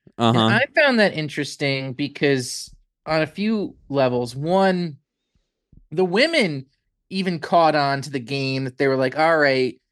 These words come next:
Speaker 1: someone's gonna come in with the tennis puns." Some, you know,
Speaker 2: Mm-hmm.
Speaker 1: uh,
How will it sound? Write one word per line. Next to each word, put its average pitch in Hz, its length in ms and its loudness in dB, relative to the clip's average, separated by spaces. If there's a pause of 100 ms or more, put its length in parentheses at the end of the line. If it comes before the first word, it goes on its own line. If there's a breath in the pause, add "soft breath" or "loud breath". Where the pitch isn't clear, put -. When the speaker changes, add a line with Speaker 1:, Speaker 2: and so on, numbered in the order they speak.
(260)
Speaker 1:
someone's 196 440 0
gonna 220 160 0
come 214 240 -2
in 196 160 0
with 196 100 -4
the 208 80 -10
tennis 151 420 -6
puns." 135 580 -6
Some, 151 300 -2
you 165 100 -4
know, 143 380 -2
Speaker 2:
Mm-hmm. 107 440 -10
Speaker 1:
uh, 135 240 2